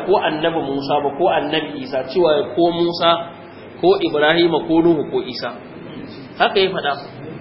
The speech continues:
Ko ladabi ga annabawan Allah babu. Sannan mutum na hudu, na uku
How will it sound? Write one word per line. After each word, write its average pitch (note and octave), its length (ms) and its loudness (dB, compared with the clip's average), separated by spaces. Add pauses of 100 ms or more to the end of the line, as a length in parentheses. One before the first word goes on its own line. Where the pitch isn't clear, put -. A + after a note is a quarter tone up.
(360)
Ko G#3 180 8
ladabi F#3 460 4
ga D3+ 160 2
annabawan D3+ 560 4
Allah D3+ 240 0
babu. A#2+ 220 0 (880)
Sannan F#3+ 400 6
mutum G#3+ 320 6
na G3 80 8
hudu, G3 300 8 (880)
na D3+ 160 4
uku G#3+ 320 4